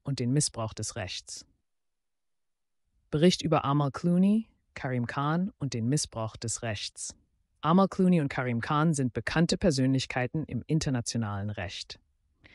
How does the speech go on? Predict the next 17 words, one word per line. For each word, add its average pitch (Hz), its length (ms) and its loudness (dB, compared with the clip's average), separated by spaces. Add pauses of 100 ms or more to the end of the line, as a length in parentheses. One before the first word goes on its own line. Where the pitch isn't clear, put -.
(220)
Ihre 214 240 6
Bemühungen 165 420 6
im 135 160 0
Kampf - 400 2
gegen 143 240 0
den 123 140 2
Missbrauch 147 420 0
des 120 240 -4
Rechts - 500 2
haben 143 260 -2
in 139 60 2
der 131 120 2
juristischen 160 520 2
Gemeinschaft 139 640 2
weltweit 151 520 4
Beachtung - 440 -4
gefunden. 85 540 -10